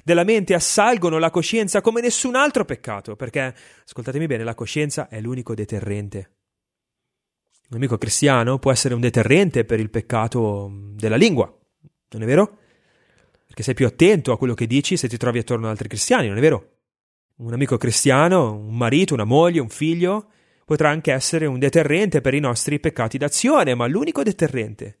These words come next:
che hai in tutta la tua vita per i peccati della mente è cosa? La coscienza.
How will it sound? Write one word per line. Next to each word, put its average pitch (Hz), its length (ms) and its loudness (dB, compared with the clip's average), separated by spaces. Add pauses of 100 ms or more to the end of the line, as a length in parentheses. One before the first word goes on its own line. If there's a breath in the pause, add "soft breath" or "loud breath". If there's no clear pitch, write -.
che - 180 0
hai 98 320 -4 (380)
in 120 240 -6
tutta 269 280 0
la 202 120 -2
tua 233 180 4
vita 170 400 -2 (460)
per 123 80 -6
i 120 40 -6
peccati 127 340 2
della 196 160 2
mente 101 340 -6
è 110 100 -10
cosa? 95 320 -10 (540)
La 107 80 -14
coscienza. 98 540 -12